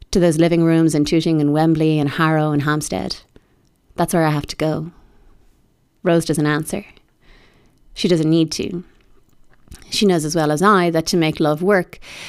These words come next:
you have to go back to where you learned to love. Spot the difference.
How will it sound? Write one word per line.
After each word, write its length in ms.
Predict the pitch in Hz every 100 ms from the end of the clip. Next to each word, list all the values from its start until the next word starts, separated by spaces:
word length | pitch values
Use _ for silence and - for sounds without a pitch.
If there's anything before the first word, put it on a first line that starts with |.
| - - - - -
you 100 | 202
have 180 | 175 156
to 100 | -
go 180 | 170 165
back 640 | 156 151 139 - - - -
to 120 | - 190
where 120 | 156
you 140 | 147
learned 300 | 147 143 139
to 80 | 147
love. 500 | 143 - 160 - - - - - - - - - - - - - - - - - _ - _ - - -
Spot 260 | - 294 302
the 60 |
difference. 480 | 240 175 - - -